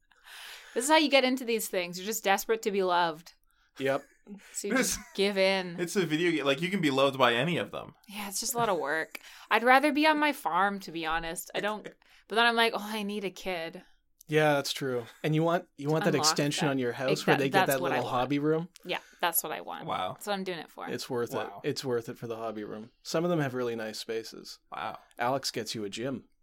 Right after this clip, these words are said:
Speaker 3: Wow. I didn't know that.
Speaker 1: Ooh, really?
Speaker 2: Leah gets a little, like, art studio set up, which is my favorite, but we all know that.
Speaker 1: Wow.
Speaker 2: Yeah.
Speaker 3: I haven't played this game in a long time. I should
Speaker 2: Well,
Speaker 3: jump
Speaker 2: once
Speaker 3: back
Speaker 2: the
Speaker 3: in.
Speaker 2: multiplayer comes out, I think we're
Speaker 1: Mm-hmm.
Speaker 2: all gonna jump in on it. We'll get all our friends in. We can start a group farm.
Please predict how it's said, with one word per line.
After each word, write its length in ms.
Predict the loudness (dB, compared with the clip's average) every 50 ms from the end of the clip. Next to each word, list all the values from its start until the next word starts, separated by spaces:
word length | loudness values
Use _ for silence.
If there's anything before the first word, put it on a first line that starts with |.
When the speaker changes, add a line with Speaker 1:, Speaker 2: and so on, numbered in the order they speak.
| _ _ _ _ _ _
Speaker 3:
Wow. 520 | -14 -6 2 6 6 8 8 6 4 0 -4 -10 _ _ _ _ _ _ _ -20 -20 _ -8
I 100 | -2 2
didn't 160 | 2 4 4
know 100 | 4 2
that. 240 | 2 2 2 0 0
Speaker 1:
Ooh, 160 | -2 -4 -4
really? 340 | -2 0 0 2 2 2 2 2 0 -4 -10 _ _
Speaker 2:
Leah 220 | -8 -4 -2 -2 -4
gets 260 | -4 -8 -10 -8 -8
a 40 | -6
little, 240 | -4 -2 -2 -2 0
like, 260 | 0 -2 -4 -6 -6 -6
art 180 | -6 -4 -4
studio 480 | -6 -4 -2 0 0 2 2 0 0 -2
set 240 | -2 -2 -2 -2 -2
up, 180 | -2 -4 -6
which 140 | -10 -12 -10
is 60 | -8
my 160 | -6 -6 -6 -6
favorite, 440 | -8 -8 -8 -8 -8 -10 -12 -14
but 160 | -14 -16 -16 -16 _ _ _ _ _ _ _ -16 -12
we 140 | -12 -12 -12
all 120 | -12 -14
know 160 | -18 -18 -16 -12
that. 260 | -10 -10 -10 -10 -12 -16 _ -20 -16 -10
Speaker 1:
Wow. 720 | -8 -4 -4 -2 -2 -2 -4 -4 -4 -4 -4 -6 -6 -6 -6
Speaker 2:
Yeah. 360 | -6 -6 -8 -8 -10 -12 -12 -16 -20 -20 _ _ _ -14
Speaker 3:
I 60 | -12
haven't 180 | -12 -10 -10 -10
played 180 | -8 -10 -8 -10
this 120 | -12 -16
game 220 | -16 -16 -16 -14
in 320 | -14 -16 -18 -18 -20 -20 -20 -20 _ -20
a 80 | -18 -16
long 240 | -16 -16 -16 -16
time. 260 | -16 -12 -12 -12 -12 -10
I 20 | -6
should 80 | 0
Speaker 2:
Well, 260 | 2 4 4 4 2 0
Speaker 3:
jump 140 | -2 -2
Speaker 2:
once 260 | 0 0 2 0 0 0
Speaker 3:
back 100 | 2 4
Speaker 2:
the 80 | 4
Speaker 3:
in. 240 | 4 2 2 -2 -2
Speaker 2:
multiplayer 300 | 0 0 0 0 0 -2
comes 260 | -4 -4 -4 -4 -2
out, 220 | -4 -4 -4 -4 -4
I 100 | -6 -8
think 220 | -8 -8 -6 -4
we're 120 | -2 0
Speaker 1:
Mm-hmm. 80 | 0 0
Speaker 2:
all 100 | 0 0
gonna 160 | -2 -4 -4
jump 260 | -4 -4 -4 -4 -2
in 140 | -2 -4 -2
on 140 | -4 -4 -6
it. 140 | -6 -8 -8
We'll 120 | -10 -10
get 140 | -6 -4 -4
all 100 | -2 -2
our 80 | -4 -4
friends 380 | -6 -6 -8 -8 -6 -6 -8 -8
in. 120 | -8 -8
We 80 | -8 -10
can 120 | -10 -10
start 240 | -10 -6 -6 -6 -6
a 40 | -6
group 260 | -8 -10 -10 -10 -10
farm. 340 | -14 -18 -16 -16 -16 -18